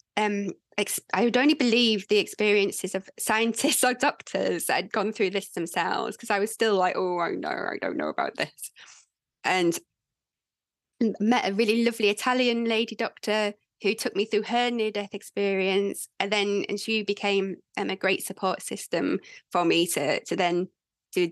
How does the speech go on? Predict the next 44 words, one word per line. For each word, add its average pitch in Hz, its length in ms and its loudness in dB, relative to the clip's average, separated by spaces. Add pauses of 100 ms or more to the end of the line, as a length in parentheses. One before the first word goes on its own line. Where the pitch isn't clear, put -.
(120)
a 185 80 -2
deep 175 260 -2
dive 165 400 0
into 165 500 -4
the 151 60 -4
near-death 165 420 -2
experience 170 800 0
and, 156 220 -2
and 160 140 -2
get - 180 -2
to - 120 -4
understand 165 480 -2
it 165 100 -4
and 165 100 0
realize 170 400 0
what - 80 -4
had - 80 -6
happened. 175 560 -4 (600)
And, 170 380 4 (380)
and 180 120 0
then, 170 200 2 (180)
and 185 140 -2
then, 220 240 2
then 220 180 2
come 196 200 -2
to - 140 -8
terms 180 300 -4
with 156 120 -8
it. 156 100 -2
And 170 100 -2
that, 170 200 0
that - 160 -2
took - 200 -10
me 190 120 0
maybe 170 240 -4
five - 400 -2
years - 420 -8
to, 175 140 -4
to - 380 -16
come 160 160 -2
to - 120 -8
terms - 380 -6
with - 180 -8
it. - 160 -8